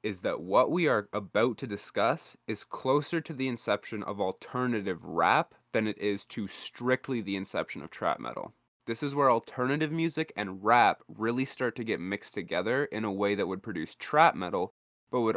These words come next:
also produce dark trap and emo rap, like I was talking about before. These three subgenres all came out of the same scene, and they all fall under the umbrella of alternative rap,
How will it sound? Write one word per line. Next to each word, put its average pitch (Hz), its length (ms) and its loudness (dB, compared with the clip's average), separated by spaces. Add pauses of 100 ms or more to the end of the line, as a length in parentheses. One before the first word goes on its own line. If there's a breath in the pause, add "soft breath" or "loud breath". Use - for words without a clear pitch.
also 156 340 2
produce 110 420 -4 (100)
dark 139 320 6
trap 92 440 0
and 95 140 -6 (140)
emo 135 280 0
rap, 65 340 -2 (140)
like 110 200 0
I 95 80 2
was 90 160 -2
talking 92 320 -2
about 69 200 -6
before. - 540 -4 (640)
These 131 320 0
three 165 240 -4
subgenres 101 800 0 (480)
all 135 160 6
came 139 220 -2
out 135 100 -2
of 117 120 -10
the - 100 -12
same 107 480 -2
scene, 139 680 -4 (340 soft breath)
and 110 120 -4
they 110 180 0
all 139 260 6
fall 117 460 2
under 123 240 -2
the 117 160 -4
umbrella 95 400 0
of 95 140 -4
alternative 85 580 -6
rap, 104 440 4